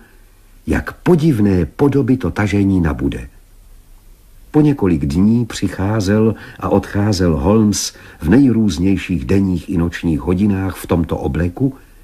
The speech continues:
ale nevěděl jsem, co dělá. Jen jednou se zmínil, že tráví čas v Hampsteadu a nikoli nadarmo. Posléze, za divokého, bouřlivého večera,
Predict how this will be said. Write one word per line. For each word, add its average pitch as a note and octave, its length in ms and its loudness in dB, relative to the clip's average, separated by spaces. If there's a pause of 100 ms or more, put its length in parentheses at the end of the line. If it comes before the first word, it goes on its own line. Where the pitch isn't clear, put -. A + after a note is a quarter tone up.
(440)
ale - 220 -2
nevěděl D3 600 2
jsem, D3+ 280 0
co D3 200 -2
dělá. C#2 560 0 (560)
Jen D#3 180 6
jednou C#3 360 2
se F#2+ 160 -4
zmínil, A#2+ 640 2 (560)
že F2 180 0
tráví B2 480 2
čas - 380 -4 (160)
v D2+ 120 -10
Hampsteadu D2+ 800 -2 (560)
a C2+ 120 -2
nikoli E2 600 2
nadarmo. C#2 680 -4 (720)
Posléze, G#2 720 0 (500)
za E2 180 2
divokého, F#2+ 640 2
bouřlivého F#2 840 0
večera, G2 500 -2